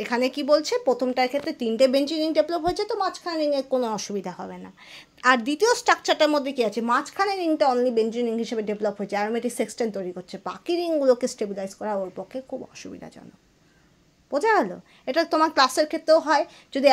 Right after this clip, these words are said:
একটা ক্লাসে সব স্টুডেন্ট যদি equally, তোমার equally না হোক, more or less যদি সিরিয়াস হয় পড়াশোনায়, তাহলে কি হয়, একটা, যে কোনো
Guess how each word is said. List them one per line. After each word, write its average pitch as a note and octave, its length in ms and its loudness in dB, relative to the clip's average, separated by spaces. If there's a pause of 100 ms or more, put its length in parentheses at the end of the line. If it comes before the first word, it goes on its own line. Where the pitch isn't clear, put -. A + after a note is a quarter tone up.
একটা - 260 0
ক্লাসে C#4 340 2 (220)
সব C4+ 160 4 (120)
স্টুডেন্ট D4 340 2 (100)
যদি C4+ 200 0 (320)
equally, D#4+ 560 6
তোমার C4 220 2 (140)
equally D#4 360 2
না A#3 120 2
হোক, B3 100 0 (120)
more C4 220 4
or C4+ 60 0 (160)
less C4 160 4 (160)
যদি A#3+ 160 -4 (120)
সিরিয়াস B3+ 400 0
হয় G#3 160 -6
পড়াশোনায়, G3+ 520 -4
তাহলে A#3+ 280 -2
কি D#4 140 -2
হয়, G#3+ 120 2 (100)
একটা, C4 240 -2 (420)
যে F4 140 -2
কোনো E4+ 120 -2